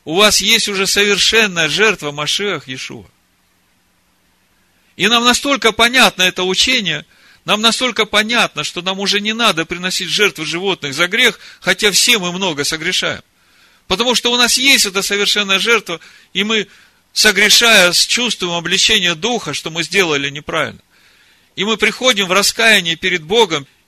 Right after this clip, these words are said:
и мы верим в эту совершенную жертву. И мы получаем прощение и очищение, и искупление. Так вот,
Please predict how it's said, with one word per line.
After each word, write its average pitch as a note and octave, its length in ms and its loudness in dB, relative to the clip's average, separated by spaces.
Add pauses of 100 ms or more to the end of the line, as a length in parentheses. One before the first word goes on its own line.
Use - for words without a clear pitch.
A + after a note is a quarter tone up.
и A3 80 0
мы A#3+ 160 0
верим A#3 340 4
в F3+ 60 -4
эту F#3 180 -2
совершенную E3 600 -4
жертву. C#3 380 -6 (1400)
И D#3 100 -12
мы G3+ 120 -4
получаем G#3 500 2
прощение E3+ 680 0
и D3+ 80 2
очищение, D#3 880 -4 (100)
и D3 100 -8
искупление. D3+ 640 -4 (1700)
Так D3 180 -12
вот, G#3 260 -2